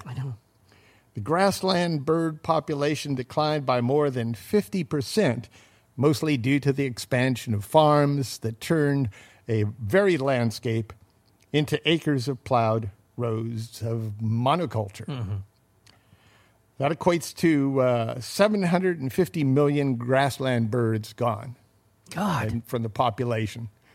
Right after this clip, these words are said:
Speaker 2: What I mean is the consistent population.
Speaker 1: Yeah.
Speaker 2: If you measure it in nineteen seventy, today, it'd be seven hundred and fifty million less birds, grassland birds.
Speaker 1: I remember you and I commenting on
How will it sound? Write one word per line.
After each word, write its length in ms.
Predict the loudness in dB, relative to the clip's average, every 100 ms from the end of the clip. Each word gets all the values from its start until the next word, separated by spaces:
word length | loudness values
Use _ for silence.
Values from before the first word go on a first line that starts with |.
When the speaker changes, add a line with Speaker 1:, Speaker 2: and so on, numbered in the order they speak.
| _ _ _ _ _ _
Speaker 2:
What 140 | -2 0
I 60 |
mean 180 | 2 0
is 220 | 0 -2
the 100 | -6
consistent 560 | -4 -4 0 -2 -2 0
population. 560 | 0 0 -2 -2 -2 -2
Speaker 1:
Yeah. 60 |
Speaker 2:
If 100 | -4
you 60 | -4
measure 280 | -4 -2 -2
it 80 | -2
in 40 |
nineteen 400 | -4 -4 -6 -8
seventy, 800 | -8 -14 -2 2 2 0 -2 -4 -8 _ _ _ _ _ _ _ _ _ _
today, 480 | 2 4 4 0 -6 _ _ _ -10
it'd 140 | -8
be 120 | -4 -4
seven 320 | -2 0 0
hundred 240 | 0 -2
and 100 | -2
fifty 240 | -4 -2 0
million 480 | 2 2 0 -2 -4
less 300 | -6 -6 -6
birds, 540 | -6 -2 -2 -2 -6 -6
grassland 560 | -2 -2 -2 -6 -6 -6
birds. 420 | -10 -12 -16 -20 _
Speaker 1:
I 80 | 0
remember 580 | 2 4 2 2 0 -2 _ _ -4
you 200 | 0 2
and 80 |
I 120 | 2 0
commenting 800 | -4 0 2 2 2 0 -2 -4
on 480 | -4 -2 -2 -4 -6